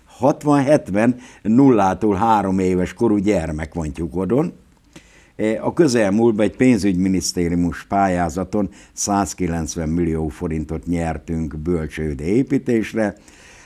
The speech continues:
Hát jelenleg a közbeszerzés zajlik, tehát ha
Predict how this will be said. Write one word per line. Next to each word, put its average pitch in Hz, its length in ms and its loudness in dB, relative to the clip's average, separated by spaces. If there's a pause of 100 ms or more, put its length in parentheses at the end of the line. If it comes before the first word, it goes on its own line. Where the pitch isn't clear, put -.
Hát - 200 -2
jelenleg 104 560 2
a 90 120 0
közbeszerzés 80 840 -2
zajlik, 131 520 2
tehát 101 300 -2
ha 95 300 -2